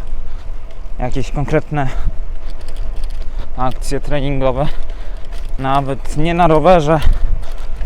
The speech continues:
co także biegając, ale że moje ciało mi nie pozwala na to, to niestety, no, ta moja forma jest po prostu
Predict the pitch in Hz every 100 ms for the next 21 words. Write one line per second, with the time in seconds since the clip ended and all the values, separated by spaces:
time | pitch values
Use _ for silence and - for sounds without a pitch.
0 | - - - 269 247 262 277 190 180 214
1 | - - - - - - - - - -
2 | - - - - - - - - - -
3 | - - - - - - 131 123 117 127
4 | 127 - - - - - - - - -
5 | - 196 185 185 175 165 180 285 - -
6 | 127 127 120 131 - 190 - - - -
7 | - - - - - - - - - -
8 | - - - - - - - - - 143
9 | 139 143 120 - 127 - 139 131 - -
10 | - - - - - - - - - -
11 | - - - - - - - - - -
12 | - - - - - 147 151 151 127 135
13 | 131 123 120 139 123 117 - 120 - -
14 | -